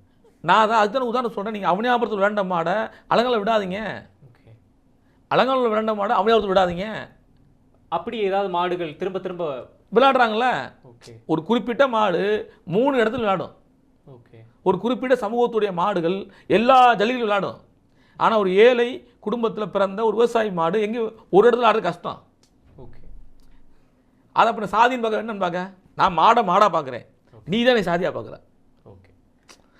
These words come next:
Speaker 1: என் மாடு களத்துல வேணும்னா சாதி எனக்கு பிரச்சனை கிடையாதுல்ல.
Speaker 2: ஓகே.
Speaker 1: நீ என் மாடை புறக்கணிக்கும் போது அப்ப என்
Speaker 2: ஆ.
Speaker 1: சாதியை நீ புறக்கணிக்கிற.
Speaker 2: ஓகே.
Speaker 1: என் மாடு அங்க வர-, வரக்கூடாது நினைக்கிற. நான் இன்னொன்னு என்ன சொல்றேன்னா, மாடுபிடி வீரர்கள் இருக்காங்களா, அங்கேயும் சாதி இருக்கு.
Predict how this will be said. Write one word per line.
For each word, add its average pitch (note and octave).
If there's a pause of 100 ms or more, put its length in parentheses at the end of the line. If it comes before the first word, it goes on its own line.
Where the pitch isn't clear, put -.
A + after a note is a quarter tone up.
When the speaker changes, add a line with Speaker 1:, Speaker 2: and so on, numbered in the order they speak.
Speaker 1:
என் F#3
மாடு A#3
களத்துல A#3
வேணும்னா G#3+
சாதி B3
எனக்கு A#3+
பிரச்சனை A3+
கிடையாதுல்ல. F3+ (320)
Speaker 2:
ஓகே. - (280)
Speaker 1:
நீ G3+
என் F#3+
மாடை B3
புறக்கணிக்கும் A#3
போது E3 (100)
அப்ப F#3
என் F#3
Speaker 2:
ஆ. -
Speaker 1:
சாதியை B3
நீ A3+
புறக்கணிக்கிற. C3 (520)
Speaker 2:
ஓகே. - (320)
Speaker 1:
என் F#3
மாடு A3+
அங்க A3
வர-, G3
வரக்கூடாது G3
நினைக்கிற. C3+ (920)
நான் D#3
இன்னொன்னு F#3+
என்ன A3
சொல்றேன்னா, D3+ (380)
மாடுபிடி G3+
வீரர்கள் G3+
இருக்காங்களா, C#3 (280)
அங்கேயும் A3
சாதி G3
இருக்கு. C#3+